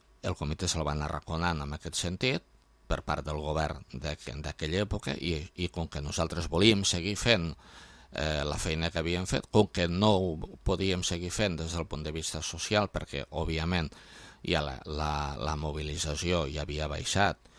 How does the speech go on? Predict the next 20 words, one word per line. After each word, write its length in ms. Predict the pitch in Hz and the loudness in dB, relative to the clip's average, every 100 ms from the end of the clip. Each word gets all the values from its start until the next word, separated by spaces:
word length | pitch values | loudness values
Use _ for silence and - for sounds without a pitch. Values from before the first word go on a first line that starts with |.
| - - - _ - | -20 -20 -20 _ -6
i, 880 | 82 82 78 78 78 76 73 73 73 - | -2 0 0 0 0 -2 -2 -4 -6 -8
i 140 | - 85 78 78 76 - | -6 -4 -2 -4 -4 -4
tot 160 | 80 - | -4 -4
plegat, 400 | 73 78 85 73 | -2 0 0 0
doncs, 240 | 69 - 76 | -4 -2 -2
havia 300 | 80 78 78 71 71 73 71 71 60 64 | -2 0 0 0 -2 -2 -4 -6 -6 -6
ja 200 | 76 76 76 | -4 -4 -4
d'alguna 540 | 73 55 76 78 76 78 | -8 -8 -6 -4 -4 -2
manera 320 | 80 85 73 69 64 57 60 | 0 0 0 -2 -6 -8 -8
esdevingut, 640 | 71 78 76 78 80 - - 71 69 67 76 | -4 -4 -4 -2 -4 -6 -12 -10 -8 -6 -2
mira, 220 | 76 82 | -2 -4
passem 400 | - 80 - 76 | -2 -2 0 -2
full 380 | - 85 85 87 | -4 -4 -2 -2
i 20 | |
tal, 380 | - 120 139 220 - - - - - - | 2 2 2 -2 -10 -16 -16 -16 -20 -12
vam 240 | - 73 | -4 -4
considerar 540 | 73 71 - 78 76 76 | -2 -4 -2 0 0 0
que 160 | - | -4
per 160 | - 71 | -4 0
a, 400 | 73 69 67 67 | 0 0 -2 -4